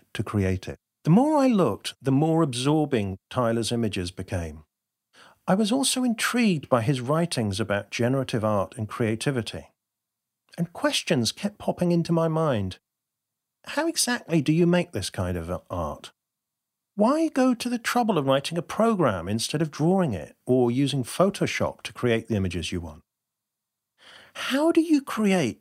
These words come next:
such emotionally compelling images by writing computer code? What can generative art tell us about the future of art?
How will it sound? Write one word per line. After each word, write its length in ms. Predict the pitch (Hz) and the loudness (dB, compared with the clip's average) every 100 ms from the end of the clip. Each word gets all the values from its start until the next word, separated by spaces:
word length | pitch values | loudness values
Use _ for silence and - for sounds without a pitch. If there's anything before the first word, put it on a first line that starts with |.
| - | -4
such 380 | - 165 - 147 | -2 -2 -2 0
emotionally 800 | 143 143 170 185 - 185 175 160 | 2 4 4 2 0 -2 -2 -2
compelling 600 | - 143 - 151 147 139 | -4 -4 -2 -2 0 2
images 600 | 147 147 110 80 73 - _ _ - | 2 2 0 -4 -4 -8 _ _ -6
by 120 | 120 | -4
writing 440 | 135 147 151 160 | -4 -4 -4 -6
computer 540 | 156 165 - 226 208 165 | -4 -6 -2 -2 -2 -4
code? 380 | - 76 69 - _ _ _ _ _ _ _ _ _ _ _ _ _ | -6 -6 -8 -18 _ _ _ _ _ _ _ _ _ _ _ _ _
What 200 | 320 - | -10 -4
can 180 | 302 277 | 0 2
generative 600 | - 226 254 220 - 175 | 4 4 4 2 2 2
art 320 | 175 147 - | 2 0 -2
tell 240 | - 165 135 | -4 0 0
us 320 | 98 - - - | 0 -4 -6 -6
about 380 | 135 143 143 _ _ | -4 -2 -4 _ _
the 60 | - | -10
future 500 | - - 262 - 233 | -4 0 0 0 0
of 120 | 120 | 0
art? 320 | 92 78 - | -2 -6 -14